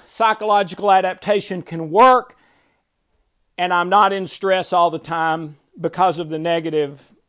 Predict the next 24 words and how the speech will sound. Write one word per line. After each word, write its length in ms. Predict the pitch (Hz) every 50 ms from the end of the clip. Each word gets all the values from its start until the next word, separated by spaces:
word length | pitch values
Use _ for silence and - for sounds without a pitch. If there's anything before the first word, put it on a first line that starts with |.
| _ _ _
frequencies 720 | - 202 208 196 196 185 180 165 - - 180 160 147 -
being 240 | - 165 160 156 147
shot 380 | 135 - - 156 143 139 -
to 60 | - 135
my 160 | 135 127 127
brain. 460 | 123 123 123 120 117 98 85 87 90 _ _ _ _ _ _ _ -
Okay? 400 | 135 - 156 147 151 175 220 - _ _ _ _ _ _ _ _ _ _ _ _
So 540 | - - 240 233 220 214 214 220 208 190 - - - - - _
what 160 | - 233 254 254
I 140 | 285 330
would 140 | 339 349 330
recommend 460 | 320 294 277 - 247 269 262 262 240
you 60 | 233 -
think 260 | - 254 262 247 254
about 280 | 262 247 226 208 -
this 220 | - 175 160 - -
week 380 | 160 147 131 120 107 107 - _
is, 300 | - 185 196 202 - - - _ _ _ _ _ _ _ _ _ _ _ _ _ _
are 160 | - 202 220 220
you 320 | 220 226 262 277 285 262
right 840 | 240 208 190 180 226 262 277 262 226 190 170 180 - - - - - - - - - - -
with 300 | 208 196 202 185 175 147
God 600 | 208 208 214 196 202 226 247 277 285 277 262 220 - - _ _ _ _ -
or 560 | 202 202 202 190 190 190 190 208 196 170